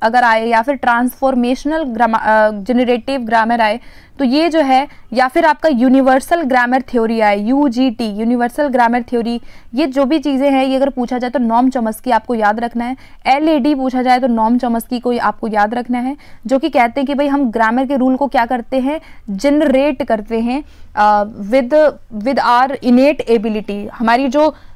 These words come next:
एक क्षमता है भाषा को सीखने की, जो हम लेके आते हैं इनबॉर्न, उसकी मदद से हम ग्रामर के रूल को जनरेट करते हैं। यही बात इन्होंने इस अपनी थ्योरी में की थी, ठीक है। तो इसका सही जवाब क्या बनेगा? ऑप्शन सी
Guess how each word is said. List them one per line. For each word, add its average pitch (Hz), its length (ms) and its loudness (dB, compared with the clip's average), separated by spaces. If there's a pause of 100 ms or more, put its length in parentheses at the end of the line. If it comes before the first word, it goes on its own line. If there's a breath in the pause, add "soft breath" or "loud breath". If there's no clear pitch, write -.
(140)
एक 262 140 -4
क्षमता 269 420 0
है 294 160 0
भाषा 240 280 -2
को 262 140 -2
सीखने 247 380 -4
की, 254 120 -4
जो 240 80 -2
हम 226 140 0
लेके 226 280 -2
आते 226 260 0
हैं 233 80 -2
इनबॉर्न, 220 320 -2 (280 soft breath)
उसकी 262 240 -4
मदद 254 280 0
से 269 140 -4
हम 269 120 2
ग्रामर 233 280 0
के 254 100 -4
रूल 233 180 -2
को 254 80 -6 (100)
जनरेट 226 280 -4
करते 262 260 -4
हैं। 294 200 -4 (300 soft breath)
यही 247 200 0
बात 277 220 2
इन्होंने 247 260 0
इस 240 260 -6
अपनी 233 260 -2
थ्योरी 226 280 -4
में 240 140 -2
की 202 160 -10
थी, 196 220 -14
ठीक - 180 -10
है। 285 60 -2
तो 269 180 -2
इसका 247 320 0
सही 240 260 -4
जवाब 240 240 0
क्या 226 180 -2
बनेगा? 226 260 -4
ऑप्शन 277 340 -4 (280 soft breath)
सी 277 380 -6